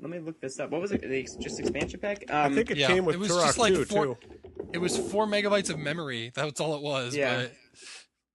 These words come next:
Speaker 3: I think it was four. It might have been eight.
Speaker 2: I remember
Speaker 1: Yeah, here's
Speaker 2: that,
Speaker 1: the
Speaker 2: that
Speaker 1: expansion pack.
Speaker 2: if you had the expansion pack plugged in for Turok two, you could do a widescreen mode.
Speaker 1: Oh, nice.
Speaker 3: Ooh.
Speaker 1: Yeah,
Speaker 2: That was kinda
Speaker 1: I found
Speaker 2: cool.
Speaker 1: a list of, I found a list, list of games that supported it,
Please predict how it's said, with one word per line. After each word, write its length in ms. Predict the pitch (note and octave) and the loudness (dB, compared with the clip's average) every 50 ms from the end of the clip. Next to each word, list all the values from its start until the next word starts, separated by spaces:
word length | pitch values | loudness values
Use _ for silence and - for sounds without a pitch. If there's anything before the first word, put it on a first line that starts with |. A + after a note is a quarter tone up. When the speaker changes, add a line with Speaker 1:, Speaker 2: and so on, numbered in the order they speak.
| _ _ _ _ _ - | _ _ _ _ _ -8
Speaker 3:
I 60 | C3+ | -6
think 120 | E3+ F#3 | -6 -4
it 60 | D#3+ | -4
was 100 | C3 B2+ | -6 -8
four. 240 | - - - A2 A2 | -10 -12 -12 -12 -12
It 40 | A2+ | -10
might 80 | B2+ C3+ | -8 -8
have 80 | C3 A#2+ | -8 -10
been 100 | A2+ A2 | -10 -10
eight. 260 | A2 A2+ A2+ A2+ - _ - | -8 -8 -8 -10 -12 _ 0
Speaker 2:
I 60 | C#3+ | 4
remember 340 | D3+ D#3+ E3+ F3+ F#3 F#3 F#3 | 4 6 6 6 4 4 4
Speaker 1:
Yeah, 40 | F3 | 6
here's 140 | D#3 C#3+ C#3+ | 6 4 4
Speaker 2:
that, 0 | D3+ | 2
Speaker 1:
the 240 | D3 C#3+ - - | -4 -8 -4 0
Speaker 2:
that 100 | D3+ D3 | 0 0
Speaker 1:
expansion 240 | C#3+ C#3 - C#3 C3 | 0 0 -4 -12 -14
pack. 340 | - C3+ C3 C3 C3 C3 C3 _ _ _ _ _ | -12 -10 -10 -10 -10 -12 -14 _ _ _ _ _
Speaker 2:
if 160 | - F3 - | -4 -2 0
you 80 | F3 D#3 | 2 4
had 200 | E3 F3+ F3+ E3+ | 6 6 6 6
the 100 | E3+ D#3+ | 6 4
expansion 540 | D3+ - - - E3 E3 E3 E3 - E3+ D3 | 2 0 2 6 6 6 6 6 0 -4 0
pack 320 | - E3 D3+ C#3+ C#3 - | 2 2 2 2 2 2
plugged 260 | - E3 D#3+ D#3 D#3 | 2 2 2 4 4
in 160 | D3+ D3+ D3+ C#3 | 2 2 2 0
for 140 | - C3 | -4 -8
Turok 400 | - - E3+ E3+ D#3+ D3 C3+ - | -6 0 2 4 4 4 2 0
two, 240 | - - E3 D#3 D3+ | -4 -4 -2 0 0
you 120 | C#3+ C#3 C3 | -2 -2 -4
could 180 | - D3 C#3 | -6 -8 -4
do 200 | C3+ C#3+ C#3+ C3+ | -2 0 0 0
a 40 | B2+ | 0
widescreen 760 | A#2 A#2 A#2 A#2+ C3 C#3 C#3 C#3 - - D3 B2+ A#2 A2 A2+ | 2 2 2 2 2 2 0 -4 -6 -6 -4 -4 -4 -4 -4
mode. 400 | A2+ A2+ A2 A2 A2 A2 A2 - _ _ _ _ _ _ _ _ _ _ _ _ _ | -4 -4 -2 -2 -4 -4 -8 -10 _ _ _ _ _ _ _ _ _ _ _ _ _
Speaker 1:
Oh, 280 | - B2+ C3+ C3+ C3+ B2+ | -6 -4 -2 -2 -2 -2
nice. 260 | B2 B2+ C3 C#3+ D#3 | -4 -2 -2 -2 0
Speaker 3:
Ooh. 1080 | E3 E3+ F3 E3+ D#3+ E3+ D#3+ D#3 D#3 D3 D3 C#3 D3 C#3 C#3 C3+ C3 C3 B2 B2 A#2+ A2+ - | 0 0 0 0 0 0 0 0 0 -2 -2 -2 -4 -4 -4 -4 -4 -4 -4 -6 -6 -2 2
Speaker 1:
Yeah, 140 | D#3+ D#3+ | 4 4
Speaker 2:
That 60 | D#3 C#3+ | 6 4
was 80 | C3 A2 | 4 2
kinda 160 | - - D3+ | 2 2 2
Speaker 1:
I 40 | - | 2
found 200 | - G3 F3 D#3+ | 2 0 0 0
Speaker 2:
cool. 80 | D#3+ D3 | 0 -2
Speaker 1:
a 40 | |
list 240 | D#3 E3 D#3 - - | -4 -6 -6 -6 -6
of, 180 | D3+ C#3 C3+ C3+ - | -6 -6 -6 -4 -4
I 80 | - D3 | -4 -4
found 180 | E3 F#3+ F3+ F3 | -2 -4 -4 -4
a 40 | |
list, 420 | D#3 D#3+ E3 D3+ - D#3 - - - | -4 -6 -6 -8 -12 -20 -16 -8 -4
list 240 | C3+ D3 C#3+ - C#3+ | -4 -4 -4 -6 -8
of 80 | B2+ | -8
games 320 | C3+ C#3 C#3 C#3 C3+ B2+ C3 | -6 -4 -4 -4 -4 -6 -8
that 180 | A#2 E2+ - | -10 -10 -10
supported 560 | - - C3 B2+ _ - D3 D3+ D#3 E3+ E3+ | -10 -12 -12 -10 _ -8 -8 -8 -8 -8 -8
it, 300 | F#3 G3 G#3 G3+ - - | -8 -8 -8 -10 -12 -16